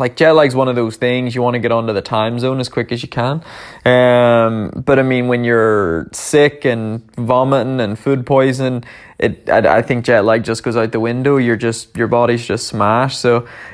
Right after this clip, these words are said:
um, so yeah, so I basically spent probably from six o'clock last night P M to, I think, one P M today, just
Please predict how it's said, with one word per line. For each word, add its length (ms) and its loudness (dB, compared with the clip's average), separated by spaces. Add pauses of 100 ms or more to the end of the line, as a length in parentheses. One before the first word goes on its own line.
(100)
um, 720 2
so 160 0
yeah, 220 6
so 160 2
I 80 4
basically 320 0
spent 440 -2
probably 600 0
from 300 -4
six 420 -6
o'clock 540 0
last 320 -2
night 500 -4
P 180 -2
M 420 0
to, 280 2 (260)
I 40 -6
think, 220 -2 (120)
one 260 2
P 180 -2
M 200 0
today, 480 2
just 460 -2